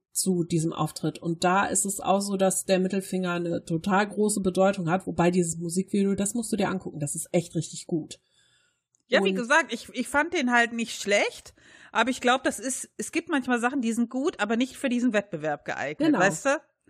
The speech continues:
Speaker 1: Genau,
Speaker 2: Ja.
Speaker 1: ich glaub nämlich, das hat einfach nicht in den Wettbewerb gepasst. Es ist ja so, ich hab mich da mal informiert,
Speaker 2: <laughs>
Speaker 1: weil ich natürlich wissen wollte, wer ist denn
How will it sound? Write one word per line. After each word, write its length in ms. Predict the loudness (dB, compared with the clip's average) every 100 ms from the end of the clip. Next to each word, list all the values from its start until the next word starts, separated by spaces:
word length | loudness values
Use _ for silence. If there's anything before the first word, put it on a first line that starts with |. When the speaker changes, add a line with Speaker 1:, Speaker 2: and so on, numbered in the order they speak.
| _ _
Speaker 1:
Genau, 260 | 0 2 2
Speaker 2:
Ja. 40 |
Speaker 1:
ich 120 | -2 0
glaub 220 | 0 2
nämlich, 260 | 2 2
das 220 | 0 -2 0
hat 180 | -2
einfach 260 | -2 -4 -2
nicht 180 | -4 -6
in 100 | -6
den 120 | -2
Wettbewerb 480 | -4 -4 -10 -12 -12
gepasst. 400 | -12 -10 -10 -10
Es 120 | -8
ist 240 | -2 0
ja 200 | 2 2
so, 320 | 2 -2 -6 -10
ich 160 | -4 -4
hab 160 | 0
mich 160 | -2 0
da 100 | -2
mal 180 | -2 -4
informiert, 920 | -2 -4 -2 -2 2 6 6 4 -10 _
Speaker 2:
<laughs> 0 | 0 4 4 6 4
Speaker 1:
weil 500 | 4 2 4 4 4 2 -2 _
ich 180 | -6
natürlich 560 | -4 -4 -2 -2 -2 -2
wissen 240 | -4 -2
wollte, 240 | -4 -4 -2
wer 220 | -2 -4
ist 200 | -8 -6
denn 80 | -4